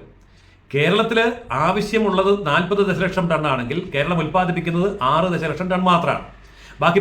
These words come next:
മുപ്പത്തിനാല് ദശലക്ഷം ടണ്ണും കേന്ദ്രത്തിൽ നിന്ന് ഇറക്കുമതി ചെയ്യുമ്പോൾ കേന്ദ്രം പറയേണ്ടിയിരുന്നത് എന്താ? കേരളം പറയേണ്ടിയിരുന്നത് എന്താണ്?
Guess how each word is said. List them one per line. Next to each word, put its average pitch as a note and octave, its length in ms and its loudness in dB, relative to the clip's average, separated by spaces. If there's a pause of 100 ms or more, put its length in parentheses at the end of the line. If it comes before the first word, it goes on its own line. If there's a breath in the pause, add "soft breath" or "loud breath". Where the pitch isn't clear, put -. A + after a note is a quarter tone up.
മുപ്പത്തിനാല് A3+ 500 0
ദശലക്ഷം G#3+ 380 0
ടണ്ണും F#3+ 260 0
കേന്ദ്രത്തിൽ F3+ 320 0
നിന്ന് F3 140 4
ഇറക്കുമതി E3+ 360 0
ചെയ്യുമ്പോൾ B2 400 0 (680 loud breath)
കേന്ദ്രം G3+ 320 2
പറയേണ്ടിയിരുന്നത് F3 580 2
എന്താ? D#3+ 120 -2 (120)
കേരളം F#3+ 340 2
പറയേണ്ടിയിരുന്നത് F3 540 2
എന്താണ്? C#3+ 280 0